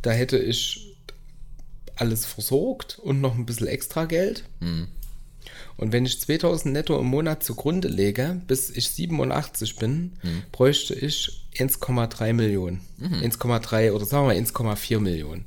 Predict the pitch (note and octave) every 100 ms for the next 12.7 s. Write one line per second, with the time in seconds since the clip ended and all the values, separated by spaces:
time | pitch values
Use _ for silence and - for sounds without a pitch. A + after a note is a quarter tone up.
0 | - F2 E2 E2+ - - - - - -
1 | A#2 B2 D#3 D3+ C#3+ D3 - C3+ C3+ C3+
2 | F3 A#2 - - - - - - - -
3 | - - - - - - - - - -
4 | - D#2+ D#2 B2+ - D#3+ - C#3+ A2+ D3
5 | C3 B2 C3+ C#3 - A2+ G#2 G#2 G3+ -
6 | - - A2 G#2 F3+ G3+ A2+ A2 B2 A#2+
7 | - - B2+ A#2 - C3+ B2+ A#2+ A#2 A2+
8 | A2+ A2+ A2 G#2+ G#2+ G2+ D#3+ F#3 C3 -
9 | G2+ G#2+ - G#2 G#2 F#2 G2 D3 E3+ E3+
10 | E3+ F3 - - - - - - G#2 B2
11 | A2+ G#2 G#2+ - - G2+ G2+ - A2+ B2+
12 | A#2+ - A#2 A2+ G2+ -